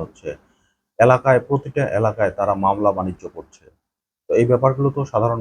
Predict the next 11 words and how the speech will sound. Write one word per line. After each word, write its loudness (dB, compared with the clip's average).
মানুষ -2
দেখতেছে, -10
এজন্য 0
কিন্তু -8
মানুষ -4
চায় 0
না -10
যে -4
এই -2
বিএনপি -4
আবার 2